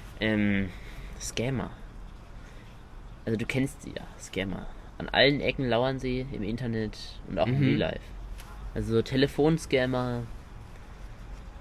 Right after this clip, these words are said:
Speaker 1: die sind so erbärmlich, wirklich.
Speaker 2: Erbärmlich?
Speaker 1: Nee, wirklich, das ist, da kann man nichts anderes für sagen.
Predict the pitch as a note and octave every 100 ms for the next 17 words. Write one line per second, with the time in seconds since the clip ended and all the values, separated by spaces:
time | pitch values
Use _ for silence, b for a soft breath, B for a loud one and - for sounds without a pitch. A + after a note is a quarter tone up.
0 | - - - - - - - - G#2+ G2
1 | A#2+ G#2+ G2 B2+ G#2+ F2 A#2+ - - -
2 | - - E2+ - - G#2+ G#2 F#2 A2 C#3
3 | A#2+ G#2+ G2+ F#2+ D#3+ - G2 G2+ A2+ -
4 | - G#2 D#3+ D#3 C#3+ C3+ B2+ C3 - C#3
5 | B2+ B2+ F#2+